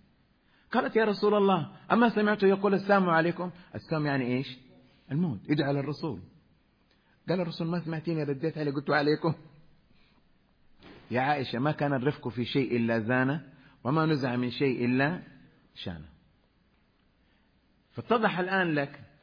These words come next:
أنه تعاملك مع الكفار في جانب منه كفري مخرج من الملة، ضابطه حب ونصرة من أجل الدين والاعتقاد الذي عليه الكفار، وفي جانب منه يدور على الأحكام الشرعية الخمسة.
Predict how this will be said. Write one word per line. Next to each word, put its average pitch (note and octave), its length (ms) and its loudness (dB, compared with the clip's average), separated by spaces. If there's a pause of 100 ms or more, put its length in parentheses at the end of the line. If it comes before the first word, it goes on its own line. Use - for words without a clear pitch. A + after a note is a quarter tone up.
(160)
أنه C#3 140 2
تعاملك F#3+ 520 2
مع D#3+ 180 0
الكفار C#3 760 -2 (260)
في G#3+ 180 0
جانب G3+ 360 4
منه F3+ 280 0
كفري G#3 480 2 (480)
مخرج F#3+ 300 4
من E3+ 160 0
الملة، A2+ 420 -2 (680)
ضابطه G#3 720 8 (340)
حب G#3+ 240 6
ونصرة G#3 580 2 (340)
من C#3 140 -2
أجل E3 220 2
الدين D#3 320 0
والاعتقاد C#3 600 -2
الذي B2+ 240 0
عليه C3 260 2
الكفار، F#2+ 480 -10 (680)
وفي A3 320 -2
جانب A#3 360 6
منه A#3 460 2 (420)
يدور E3 280 6
على E3+ 160 4
الأحكام E3 400 -2
الشرعية E3 680 2 (760)
الخمسة. - 360 -16